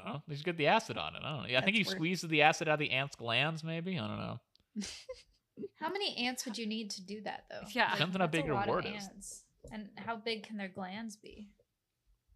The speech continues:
Speaker 3: If they're
Speaker 1: These are all
Speaker 3: already
Speaker 1: questions
Speaker 3: so
Speaker 1: for the
Speaker 3: little.
Speaker 1: ant cast. Look out, look out for the
Speaker 4: Should
Speaker 1: Patreon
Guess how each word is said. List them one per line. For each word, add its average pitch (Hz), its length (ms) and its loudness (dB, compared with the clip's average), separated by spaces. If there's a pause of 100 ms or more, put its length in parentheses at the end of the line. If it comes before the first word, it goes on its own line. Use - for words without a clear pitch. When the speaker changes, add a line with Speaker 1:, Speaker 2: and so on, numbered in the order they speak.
(280)
Speaker 3:
If - 140 -16
they're 202 140 -2
Speaker 1:
These 202 160 0
are 302 80 4
all 269 80 6
Speaker 3:
already 208 80 -2
Speaker 1:
questions 214 320 4
Speaker 3:
so - 80 -8
Speaker 1:
for 165 60 -4
the 151 80 2
Speaker 3:
little. 123 140 4
Speaker 1:
ant - 180 0
cast. 101 300 0
Look 139 160 -4
out, 165 240 4
look 139 140 -4
out 156 140 2
for 160 80 -4
the 151 80 -2
Speaker 4:
Should 220 80 -4
Speaker 1:
Patreon 262 340 2